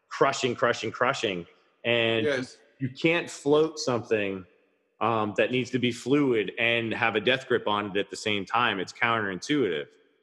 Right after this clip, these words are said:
Speaker 2: Yeah. No, that's, that's right. And so, I mean, b-, you know, b-, basically getting away, um, having the confidence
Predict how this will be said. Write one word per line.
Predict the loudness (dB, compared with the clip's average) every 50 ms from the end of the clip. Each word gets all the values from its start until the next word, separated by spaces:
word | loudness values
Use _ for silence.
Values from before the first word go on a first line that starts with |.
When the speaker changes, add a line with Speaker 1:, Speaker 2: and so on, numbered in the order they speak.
| _ _ _ _ _ _ _ 2
Speaker 2:
Yeah. | 2 2 2 0 -4 -10 -20 -20 _ _ _ _ _ _ _ _ _ _ -2
No, | 0 2 2 2
that's, | 0 -2 -4 -4
that's | -2 0 0 0 0 0
right. | 0 0 2 0 0 -2
And | -6 -8 -6
so, | -4 -4 -2 -2 -2
I | -2
mean, | -2 -2 -2 -4 -6 -8 -8
b-, | -6 -6 -4
you | -4 -2
know, | -2 -4 -6 -8
b-, | -10 -12 -10 -8 -8
basically | -6 -6 -6 -8 -10 -12 -10 -10 -8 -8 -8 -8 -10 _ _ _ _ _ _ -4
getting | -2 0 0 0 0 -2
away, | -2 -2 0 0 0 -2 -4 -6 -6
um, | -4 -4 -4 -4 -6 -6
having | -6 -4 -4 -4 -4
the | -6 -6
confidence | -8 -10 -8 -6 -6 -6 -6 -6 -6 -4 -4 -4 -4 -6 -10 -18